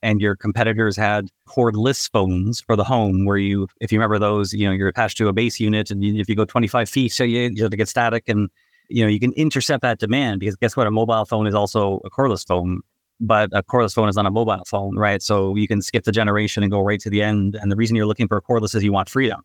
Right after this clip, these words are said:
right? It's a freedom phone. Like, it's, you're not, uh, attached to a base. You can go anywhere you want. So that's very much our, our strategy is if we have, you know, that eventual unification of data technologies, the separation of data from code, the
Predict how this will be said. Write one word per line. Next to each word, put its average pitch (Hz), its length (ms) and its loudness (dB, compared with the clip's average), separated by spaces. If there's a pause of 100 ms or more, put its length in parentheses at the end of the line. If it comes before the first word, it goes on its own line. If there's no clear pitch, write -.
right? 95 260 -2
It's 98 200 -6
a 92 60 -4
freedom 113 240 2
phone. 104 240 -8
Like, 101 160 -6
it's, - 160 -4 (380)
you're 117 240 4
not, 107 240 2 (120)
uh, 107 280 0
attached - 640 -2
to 107 100 0
a 98 60 2
base. 120 340 -2
You - 60 -20
can 101 100 -4
go 104 120 2
anywhere 98 200 2
you 95 140 0
want. 104 380 -4 (160)
So 123 100 2
that's 127 160 2
very 143 160 2
much 131 160 -2
our, 117 240 0
our 107 120 0
strategy 98 540 -4
is 98 260 -6 (360)
if 110 240 -2
we 120 240 4
have, 120 380 -2 (180)
you 113 80 -2
know, 104 100 2
that 98 300 0
eventual 113 720 0 (160)
unification 117 720 0
of 107 340 -2
data 110 240 0
technologies, 107 760 0
the 95 80 -6
separation 113 500 0
of 104 80 -2
data 107 200 0
from 107 140 0
code, 107 480 -2
the 101 300 -2